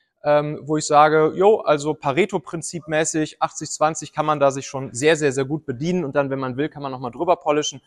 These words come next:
aber es sind schon coole Dinge gekommen. Unsere, unsere exemplarische Zielgruppe, mit der ich das hier für euch gemacht habe, seien jetzt einfach mal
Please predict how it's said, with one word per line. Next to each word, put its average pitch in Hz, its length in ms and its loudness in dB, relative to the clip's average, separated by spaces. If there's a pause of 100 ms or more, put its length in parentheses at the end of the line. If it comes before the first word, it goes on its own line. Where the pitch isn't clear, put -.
(340)
aber 143 140 8
es 135 60 0
sind 151 140 -4
schon 143 120 -8
coole 143 220 -2
Dinge 127 220 -2
gekommen. 110 320 -6 (1600)
Unsere, 160 960 6 (720)
unsere 151 440 2
exemplarische 196 840 0
Zielgruppe, 175 640 0
mit 120 180 -6
der 165 80 2
ich 170 100 -6
das 165 160 -10
hier 160 280 -2
für - 160 -4
euch 160 160 0
gemacht 180 300 0
habe, 233 220 8 (920)
seien 175 360 8
jetzt 202 220 0
einfach 180 240 -2
mal 170 220 0